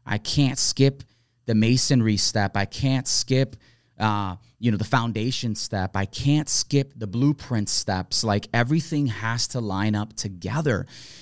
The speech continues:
And so when you're coming off a moment of repentance and life change and understanding who God is,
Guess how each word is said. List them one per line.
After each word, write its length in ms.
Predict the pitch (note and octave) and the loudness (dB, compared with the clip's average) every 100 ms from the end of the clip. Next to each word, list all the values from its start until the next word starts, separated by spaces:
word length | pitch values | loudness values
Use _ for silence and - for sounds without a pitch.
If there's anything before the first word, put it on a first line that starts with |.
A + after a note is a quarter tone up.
| - - | -12 -4
And 100 | - | 0
so 160 | A#2+ | 2
when 160 | A2 A2 | 4 4
you're 100 | A2 | 2
coming 460 | - C#3 E3 F#3 | 0 2 4 4
off 220 | C#3+ A#2+ A#2+ | 0 -2 -2
a 60 | |
moment 380 | A2 G#2+ G#2+ G2+ | 0 2 2 0
of 120 | G2 | -2
repentance 720 | G2 - B2+ A2+ - G#2 - | -4 -4 0 0 2 0 0
and 180 | G2 - | -4 -6
life 380 | G#2+ G#2+ B2 - | -8 -6 -6 -4
change 480 | - A2+ G2+ G2 G2+ | -2 0 0 -2 -4
and 160 | F2+ | -6
understanding 840 | - A2 G#2+ - - A#2+ C3+ B2+ A2 | -4 -4 -2 -2 2 4 6 4 2
who 160 | A#2+ | 0
God 280 | G#2+ G#2 G2+ | -2 -2 0
is, 300 | G2+ G2 | 0 0